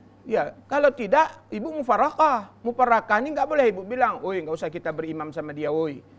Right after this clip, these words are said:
Tengok tak jelasnya waktu." Ibu pengaruhi orang lain. Makanya itu menjadi masalah. Sama itu tadi. Nggak usah kita ikuti, nggak usah kita ikuti. Sama dengan ini, Bu, kembali kepada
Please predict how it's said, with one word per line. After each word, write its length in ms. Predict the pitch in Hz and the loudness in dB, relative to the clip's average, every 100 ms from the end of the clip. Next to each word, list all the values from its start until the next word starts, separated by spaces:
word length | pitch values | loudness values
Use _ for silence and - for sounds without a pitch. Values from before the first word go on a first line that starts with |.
| - - - - | -20 -20 -18 -8
Tengok 320 | 156 160 156 | -6 -4 -4
tak 140 | 165 165 | -4 2
jelasnya 480 | 180 175 160 - | 4 4 2 -2
waktu." 400 | 165 170 - - 131 - - - - | 0 0 0 -8 -14 -16 -20 -18 -8
Ibu 200 | 233 262 | -4 -4
pengaruhi 480 | 262 285 294 285 262 | -2 2 4 6 4
orang 240 | 240 240 | 4 4
lain. 300 | 262 277 254 226 _ _ | 4 4 0 -6 _ _
Makanya 480 | - 196 190 175 170 | -8 -6 -2 -2 -2
itu 180 | 143 - | -6 -8
menjadi 360 | 311 254 147 151 | -6 -4 -4 -4
masalah. 580 | 170 - 262 320 294 214 | -6 -2 0 2 0 -2
Sama 300 | - 339 339 | -4 -4 -4
itu 140 | 330 | -6
tadi. 460 | 277 330 285 262 254 - _ _ | 0 0 0 -6 -10 -18 _ _
Nggak 100 | - | -10
usah 160 | 214 220 | -8 -8
kita 160 | 226 | -6
ikuti, 280 | 202 202 190 | -8 -8 -10
nggak 180 | 170 190 | -4 -4
usah 140 | 202 180 | -4 -8
kita 240 | 185 175 | -6 -6
ikuti. 480 | 165 160 135 123 123 _ _ | -6 -6 -12 -14 -20 _ _
Sama 320 | - - 302 | -10 -6 -2
dengan 260 | 269 240 220 | 0 0 0
ini, 160 | 214 202 | -4 -6
Bu, 220 | 196 196 - _ | -8 -10 -14 _
kembali 360 | 202 196 196 185 | 0 2 2 0
kepada 540 | 196 175 170 185 202 | -6 -4 0 0 -2